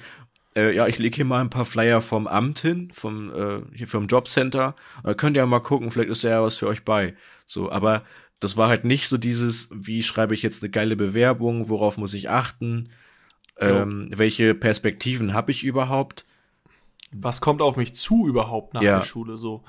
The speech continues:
Speaker 1: Ja.
Speaker 2: Also, ja, es ist also echt peinlich, muss ich auch, also ich find's einfach peinlich,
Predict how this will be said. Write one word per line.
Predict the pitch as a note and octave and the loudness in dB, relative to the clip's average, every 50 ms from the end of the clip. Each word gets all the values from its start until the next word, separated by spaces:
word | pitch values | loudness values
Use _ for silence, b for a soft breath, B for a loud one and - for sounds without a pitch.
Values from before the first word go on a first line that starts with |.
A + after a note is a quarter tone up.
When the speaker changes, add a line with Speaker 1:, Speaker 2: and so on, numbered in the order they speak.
| B B B | B B B
Speaker 1:
Ja. | G#2 F#2 E2+ | -4 -4 0
Speaker 2:
Also, | - C3 C3 B2+ C#3 C#3 C3+ C3+ C3 B B B B B B B B B _ _ _ _ _ _ _ - _ _ _ _ _ - B B B B B B B B B B B _ - | 2 2 4 6 6 6 6 4 0 B B B B B B B B B _ _ _ _ _ _ _ -20 _ _ _ _ _ -2 B B B B B B B B B B B _ -16
ja, | - - G#2+ A2 - _ - | -14 -14 -14 -16 -18 _ -16
es | - A2 - - | -14 -10 -6 -4
ist | B2 A#2+ - - - - - - _ _ - | -4 -4 -4 -6 -8 -8 -10 -14 _ _ -12
also | - - A2 A2+ A2 A2+ A2+ | -10 -8 -6 -4 -4 -4 -4
echt | A2 A#2+ B2 - - | -4 -6 -8 -10 -12
peinlich, | - - A#2 G#2+ G#2+ A2 G#2+ - | -8 -8 -8 -8 -8 -10 -10 -8
muss | C3 A#2+ A2 | -8 -6 -6
ich | G#2+ G#2 | -8 -10
auch, | G2+ G#2 G#2 G2+ G#2 - - | -10 -12 -12 -12 -14 -12 -10
also | - G#2+ G#2+ G#2 | -10 -8 -8 -8
ich | G2+ | -10
find's | - - G2+ - | -12 -12 -12 -10
einfach | - G2 G2 F#2+ - | -10 -12 -12 -12 -14
peinlich, | - - G#2 F#2 F#2+ G2 G2+ - | -14 -14 -12 -12 -12 -12 -14 -16